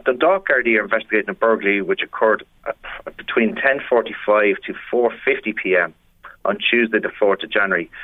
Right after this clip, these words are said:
Now, entry was gained to this private residence by forcing the front door. Um, property was taken, including a substantial amount of P S four games. So we're looking just for any local information, especially if anyone in the locality has been approached to buy a large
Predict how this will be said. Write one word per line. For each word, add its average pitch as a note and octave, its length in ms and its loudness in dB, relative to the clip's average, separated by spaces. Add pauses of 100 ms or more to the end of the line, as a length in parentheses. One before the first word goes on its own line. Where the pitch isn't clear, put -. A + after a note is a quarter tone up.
(480)
Now, G#2 80 2
entry C3+ 280 2
was B2+ 120 2
gained A#2+ 300 0
to - 60 -8
this A2+ 220 -2
private A2+ 280 2
residence G#2+ 400 0
by G2 120 2 (140)
forcing A2+ 340 0
the F2+ 180 -10
front G2 220 -2
door. F#2+ 400 2 (560)
Um, G2+ 520 4
property C#3+ 360 0
was A#2+ 140 4 (120)
taken, A#2 300 0
including A#2+ 440 0
a G#2+ 60 -4
substantial C3+ 580 -2
amount A2 280 2
of - 100 -14
P A2+ 240 0
S F#2 80 2 (260)
four A2+ 280 4
games. F#2+ 440 -2 (680)
So D3 100 4
we're C#3+ 140 4
looking F#3 220 2
just D#3+ 180 -2
for C#3 100 2
any C3+ 180 0
local B2 360 2
information, A2 640 0 (120)
especially C3+ 340 0
if A#2 60 -4
anyone A2 340 0
in G2 80 -6
the G2 100 2
locality G2+ 480 0
has F#2 120 0
been F#2+ 160 -4
approached - 440 0
to - 60 -18
buy G#2 220 4
a G2 80 2
large G#2 240 0